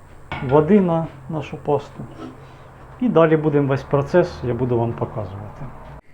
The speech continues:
Вмикаємо сковородочку, ставимо на вогонь, льємо туди соняшникову олію.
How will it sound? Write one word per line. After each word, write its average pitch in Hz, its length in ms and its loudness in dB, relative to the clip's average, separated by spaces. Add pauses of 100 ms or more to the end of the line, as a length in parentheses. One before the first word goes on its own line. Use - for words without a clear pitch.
(640)
Вмикаємо 170 560 6
сковородочку, 208 760 6
ставимо 175 440 6
на 160 120 4
вогонь, 196 480 6 (880)
льємо 170 380 6
туди 156 300 4
соняшникову 156 760 2
олію. 202 380 6